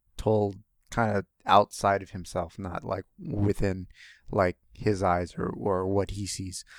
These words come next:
So that kinda little jolt is kinda like a, um, a kind of a, a representation of his senses. You know, he's feeling that there's something not right when he's, like,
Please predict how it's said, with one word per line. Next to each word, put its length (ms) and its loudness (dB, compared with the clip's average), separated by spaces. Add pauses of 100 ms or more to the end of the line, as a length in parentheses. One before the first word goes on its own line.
(300)
So 160 4
that 180 10
kinda 360 2 (160)
little 260 -2
jolt 400 -4
is 160 -10
kinda 240 -4
like 240 0
a, 420 2
um, 500 -6 (1120)
a 560 4 (560)
kind 240 -2
of 200 -8
a, 260 -4 (160)
a 120 0
representation 880 2
of 160 -4
his 200 -2
senses. 640 -2 (560)
You 100 -6
know, 100 0
he's 220 -6
feeling 360 -4
that 200 -4
there's 260 -6
something 600 -12
not 280 -2
right 320 0
when 300 -4
he's, 440 -8
like, 260 -4